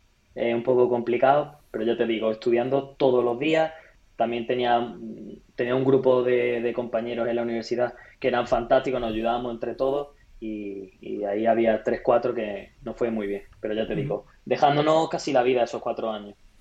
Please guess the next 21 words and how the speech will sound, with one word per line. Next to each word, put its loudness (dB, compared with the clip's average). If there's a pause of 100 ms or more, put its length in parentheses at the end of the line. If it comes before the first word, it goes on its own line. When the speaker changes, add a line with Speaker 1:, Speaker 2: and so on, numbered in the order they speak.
(340)
Speaker 2:
Vale. -4
Speaker 1:
Y -6
bueno, -6 (260)
después -2
tuvimos 0
el -2
paso, 0
el -4
paso -2
por -4
Endesa, -4 (520)
y -4
ya 2
después -4
decidí -4
que -4
eso -8
no -6
era 0
lo -4
mío, -4